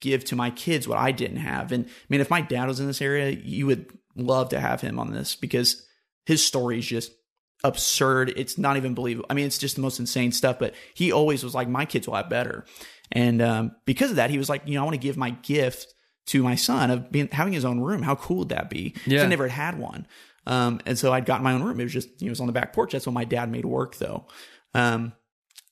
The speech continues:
Speaker 1: so that was kinda the, the living situation there. Again, great, great family. Um,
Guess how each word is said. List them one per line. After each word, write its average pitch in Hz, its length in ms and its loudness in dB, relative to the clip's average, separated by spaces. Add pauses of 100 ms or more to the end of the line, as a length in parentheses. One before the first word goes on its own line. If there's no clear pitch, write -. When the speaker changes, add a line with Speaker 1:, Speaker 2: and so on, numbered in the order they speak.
(140)
Speaker 1:
so 165 140 2
that 180 140 4
was - 100 -6
kinda 170 420 -4
the, 135 200 0
the 131 160 -2
living 135 280 0
situation 131 540 -4
there. 127 240 -2
Again, 127 460 0 (440)
great, 143 280 2 (260)
great 147 200 -2
family. 123 440 -2 (400)
Um, 117 280 2